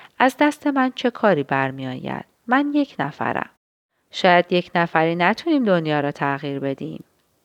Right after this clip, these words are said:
ولی لااقل می‌تونیم به قدر توانایی خود خدمتی بکنیم.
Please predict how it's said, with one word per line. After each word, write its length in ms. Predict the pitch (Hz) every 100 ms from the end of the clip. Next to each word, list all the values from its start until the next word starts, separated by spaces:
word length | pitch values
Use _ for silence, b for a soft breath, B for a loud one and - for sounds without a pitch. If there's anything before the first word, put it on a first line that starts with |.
| -
ولی 260 | 147 147
لااقل 500 | 147 151 143 151 151 156
می‌تونیم 500 | 156 - 156 151 156 B B B _
به 120 | 262 -
قدر 420 | 277 302 320 311
توانایی 960 | 302 - 262 247 233 226 208 190 156 147
خود 400 | - 151 143 -
خدمتی 580 | - 147 - 139 - 160
بکنیم. 540 | 151 - 156 -